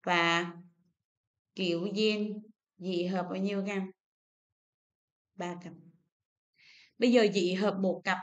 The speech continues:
thì cô sẽ có gì? Cô giả sử dị hợp cặp của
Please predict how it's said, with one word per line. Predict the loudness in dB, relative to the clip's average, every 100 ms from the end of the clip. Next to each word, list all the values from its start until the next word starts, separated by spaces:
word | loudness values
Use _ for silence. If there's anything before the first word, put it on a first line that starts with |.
| -6
thì | -8 -4
cô | -6
sẽ | -6 -8
có | -8 -6 -4
gì? | -4 -4 -8 -18 _ _ _ _ _ _ _
Cô | 2 4
giả | 6 2
sử | 0 2 2 2
dị | 2 2
hợp | 0 -2 -4 -8 _ _ _ _ _ _ _ _ _ _ _ _ _ _ -2
cặp | -2 -2 -10 _ _ _ _ _ _ _ _
của | 0 2